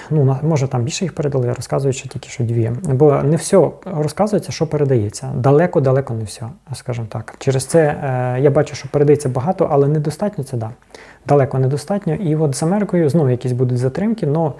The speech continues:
тут момент такий, що, м, скажімо, е, ще і показник кінця війни в чому буде? Будете бачити, коли, м, е,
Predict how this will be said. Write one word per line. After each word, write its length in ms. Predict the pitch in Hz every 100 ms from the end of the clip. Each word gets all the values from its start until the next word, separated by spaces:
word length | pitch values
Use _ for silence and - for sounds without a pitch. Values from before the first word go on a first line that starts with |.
| - - - -
тут 160 | - 170
момент 300 | 160 170 160
такий, 240 | 160 170
що, 520 | 156 - - 160 151 156 160
м, 380 | 143 147 143 - 135
скажімо, 400 | - 170 151 151 147 _ -
е, 500 | 147 147 143 139 135 131
ще 380 | - 190 196
і 40 | 180
показник 460 | 175 160 151 185
кінця 300 | 185 151 165
війни 240 | 151 151 139
в 80 | 135
чому 260 | 139 120
буде? 200 | 117 117 123
Будете 520 | 143 156 165 180 180
бачити, 420 | 123 143 - 180
коли, 480 | - 143 147 147 143 143 _ 135
м, 400 | 131 131 127 123 _ _ - - - - - - - -
е, 140 | 117